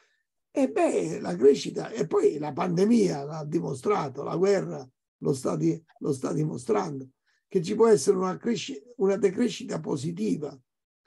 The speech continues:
Noi tutte le sere durante la pandemia sentivamo il telegiornale per sentire che cosa?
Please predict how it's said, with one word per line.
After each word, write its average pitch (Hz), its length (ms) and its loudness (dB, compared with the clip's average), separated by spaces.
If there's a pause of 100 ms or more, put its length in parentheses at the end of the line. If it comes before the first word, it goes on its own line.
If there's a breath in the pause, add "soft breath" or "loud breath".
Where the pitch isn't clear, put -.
(540)
Noi 226 460 4
tutte 262 300 4
le 220 160 6
sere 202 380 4
durante 202 380 -2
la 185 120 -2
pandemia 202 680 0 (220)
sentivamo 214 640 2
il 165 100 0
telegiornale 180 960 -2
per 160 160 -4
sentire 214 480 2
che 202 240 0
cosa? 147 520 -8